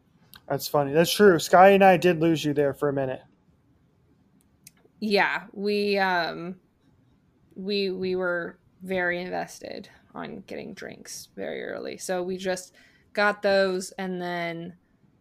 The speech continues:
Speaker 2: um, went from there. I am kinda sad I never ended up getting a shirt, but the line was so long the entire time, I just didn't wanna wait it,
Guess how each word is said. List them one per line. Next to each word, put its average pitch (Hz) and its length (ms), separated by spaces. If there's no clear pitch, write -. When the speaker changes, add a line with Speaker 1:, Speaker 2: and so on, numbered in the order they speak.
Speaker 2:
um, 175 600
went 185 240
from 180 100
there. 170 180
I 220 100
am 320 200
kinda 359 240
sad 262 320
I 254 60
never 247 240
ended 233 240
up 220 40
getting 208 240
a 180 40
shirt, - 360
but 180 100
the 202 100
line 196 260
was 226 160
so 196 520
long 175 380
the 175 80
entire 175 360
time, 170 320
I 175 40
just 170 160
didn't 165 160
wanna 156 140
wait 135 220
it, - 100